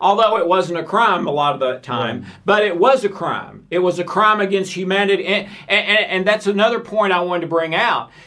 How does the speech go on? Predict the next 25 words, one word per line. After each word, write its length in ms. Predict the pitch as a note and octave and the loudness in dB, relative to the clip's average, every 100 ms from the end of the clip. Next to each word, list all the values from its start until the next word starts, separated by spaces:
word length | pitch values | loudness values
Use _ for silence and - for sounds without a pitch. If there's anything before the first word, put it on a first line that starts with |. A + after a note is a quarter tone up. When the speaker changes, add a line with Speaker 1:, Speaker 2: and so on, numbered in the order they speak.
| - | -8
Speaker 1:
If 160 | E3 D#3+ | -8 0
these 220 | B3+ B3 | 0 0
things 240 | A#3+ A3 F#3 | 0 -2 0
happened 420 | G#3 G3+ F#3+ F3 | 0 0 -4 -6
today, 800 | F3 D3 D#3+ E3 F#3+ C4 D4 - _ _ _ _ _ _ _ - | -8 0 2 2 2 -2 -6 -18 _ _ _ _ _ _ _ -4
they 160 | A3 | -2
would 140 | C#4 G#3 | 0 0
be 100 | F3+ | 0
crimes 480 | F3+ G3+ G3+ G3+ F3 | 0 2 2 0 -2
against 380 | F3+ F#3 - | -2 -2 -4
humanity, 720 | D3+ E3 D3+ A3 C#4+ - - G#2+ | -6 -4 0 0 -2 -8 -12 -18
Speaker 2:
Mm-hmm. 280 | F#2 G#2+ B2 - - | -14 -14 -14 -18 -6
Speaker 1:
uh, 140 | F3 E3 | -6 0
which 200 | G3+ G3 | -2 0
is 160 | F#3+ | -4
the 100 | E3+ | -2
most 300 | F3 E3+ E3 | 2 0 0
serious 460 | G#3+ G#3+ G#3 F#3+ - | -4 0 4 4 0
crime 540 | - F#3+ F3+ E3 D#3+ E3+ - | -4 0 0 0 -6 -12 -6
anyone 480 | E3+ F3 E3+ E3 D3+ | -2 -2 0 -2 -2
can 180 | D#3+ D3+ | -4 -4
ever 320 | C#3+ C3+ A#2+ | -2 -2 -6
commit. 560 | - C3 D3+ G#3 - - | -8 -6 -4 -4 -6 -14
Speaker 2:
Right. 240 | A2 F2+ F#2+ | -16 -16 -10
Speaker 1:
Okay? 460 | C3 D3 C3+ D3+ | -6 -2 -2 -2